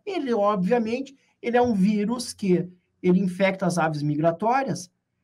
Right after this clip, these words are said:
então, assim, ele vai também se deslocar junto com elas, né? Faz todo sentido isso, né? Então, assim, essas aves migratórias, elas têm rotas, vocês vão ver isso com o,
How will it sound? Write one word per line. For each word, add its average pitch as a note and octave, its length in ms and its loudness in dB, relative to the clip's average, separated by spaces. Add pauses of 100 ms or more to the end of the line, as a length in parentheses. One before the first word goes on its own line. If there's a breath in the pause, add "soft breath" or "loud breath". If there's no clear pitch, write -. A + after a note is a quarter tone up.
(180)
então, G#3+ 280 -2
assim, A#3+ 420 -2
ele A3 260 -4
vai A3 540 2
também C4+ 920 -6
se - 180 -8
deslocar G3+ 760 -2 (800)
junto A#3 240 2
com F4 140 0
elas, C4+ 460 -2 (100)
né? B3+ 220 0
Faz - 180 -2
todo A3 180 -4
sentido C#4 400 -4
isso, C4 240 -8
né? F3+ 160 0 (560 loud breath)
Então, G3 300 0
assim, B3 420 -4 (220 loud breath)
essas F3 420 0 (120)
aves F3+ 320 4
migratórias, D#3+ 800 -2 (260)
elas D#3 380 -4
têm E3+ 180 0
rotas, D#3+ 560 0
vocês D#3 300 -2
vão D#3+ 160 -2
ver D#3 120 2
isso D3+ 180 -4
com D3+ 100 -4
o, D3 360 -4